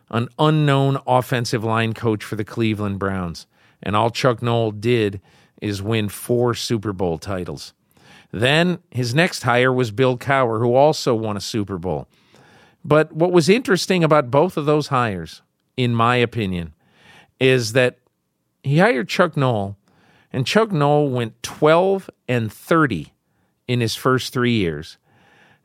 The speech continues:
And Dan Rooney would not listen to anyone who said, "Well, that's it. We gotta go get another coach." Because Dan Rooney fervently believed that they had a plan in place that was going to win.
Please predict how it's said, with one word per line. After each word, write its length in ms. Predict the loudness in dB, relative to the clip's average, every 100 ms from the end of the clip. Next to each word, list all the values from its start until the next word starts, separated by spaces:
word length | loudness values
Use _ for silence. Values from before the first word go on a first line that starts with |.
| _ -6
And 560 | 0 0 0 -2 -4
Dan 300 | 0 2 2
Rooney 340 | 2 2 2 0
would 220 | 0 0
not 260 | 0 0 0
listen 400 | -2 0 -2 -4
to 260 | -4 -2
anyone 540 | 0 2 0 -2 -4 -10 -8
who 120 | -6
said, 580 | -4 -2 0 0 -2 -8 _ _ _ _ _
"Well, 400 | -2 0 0 -2 _
that's 320 | -4 -2 0
it. 200 | -2 -2
We 120 | -4
gotta 220 | -2 0 2
go 140 | 0
get 160 | 0 -2
another 300 | -4 -4 -4
coach." 480 | -2 -2 -4 -12 _ _ _ _ -4
Because 360 | 0 2 0
Dan 360 | 0 2 2 2
Rooney 280 | 0 -2 -4
fervently 600 | -2 0 0 -2 -2 -2
believed 460 | -2 -2 -2 -2
that 140 | -4 -4
they 160 | -2
had 140 | 0 -4
a 20 |
plan 400 | -6 -6 -2 -2
in 140 | -4
place 420 | -6 -4 -4 -4 -8
that 160 | -10
was 140 | -10 -6
going 340 | -4 -2 -4
to 120 | -6
win. 340 | -6 -6 -6